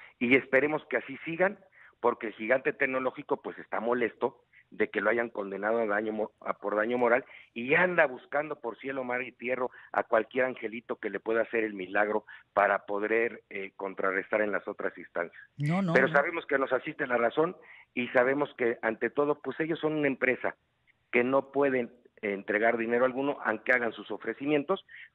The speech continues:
Speaker 1: porque el ente de la ley anticorrupción estará encima de ellos como ya lo, lo hemos expuesto ante las autoridades competentes.
Speaker 2: Te felicito, como siempre, marcando un antecedente importante de México para el mundo,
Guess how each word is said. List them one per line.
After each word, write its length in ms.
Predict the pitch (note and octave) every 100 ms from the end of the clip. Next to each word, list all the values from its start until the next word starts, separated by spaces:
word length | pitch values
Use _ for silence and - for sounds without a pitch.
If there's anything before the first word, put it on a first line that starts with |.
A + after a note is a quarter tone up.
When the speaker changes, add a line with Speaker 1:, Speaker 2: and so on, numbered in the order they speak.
| -
Speaker 1:
porque 400 | E3 E3 B2+ B2+
el 160 | A#2 A2+
ente 380 | C3 - A#2+ A2 _ _ _ -
de 100 | A2
la 140 | G#2+ G#2+
ley 180 | A#2
anticorrupción 760 | A2 G#2 - G2 F#2 - A#2 A#2+ - _
estará 360 | A2 - G#2+ G#2+
encima 380 | G2 - G#2+ G2
de 100 | G2+
ellos 260 | G2 G2 - - _
como 200 | G#2 G#2
ya 120 | G#2
lo, 200 | A2 A2 -
lo 140 | G#2
hemos 180 | G#2+ F#2+ F#2+
expuesto 560 | - - G2 - F#2 - - -
ante 260 | A2 G#2+
las 160 | F#2+ -
autoridades 460 | F2+ F#2 F#2+ F#2
competentes. 600 | - F2 E2 - - - - _ - _ _
Speaker 2:
Te 120 | G#3+
felicito, 680 | E3+ A3+ A3+ C4 C4 G#3 F#3+ - _ _ _ -
como 260 | F#3+ G3+
siempre, 640 | - A#3+ A3+ A#3 A3+ G#3 E3
marcando 520 | E3+ D#3+ G3 G3+ G3+
un 100 | F#3+
antecedente 640 | F3+ E3+ D3+ D#3+ F3 E3+
importante 760 | F3 E3 D3 E3 E3 D#3+ D#3+ C3+
de 120 | C#3+
México 440 | E3 E3+ D#3 B2+
para 160 | D3 C#3
el 80 | C#3
mundo, 300 | D3+ D3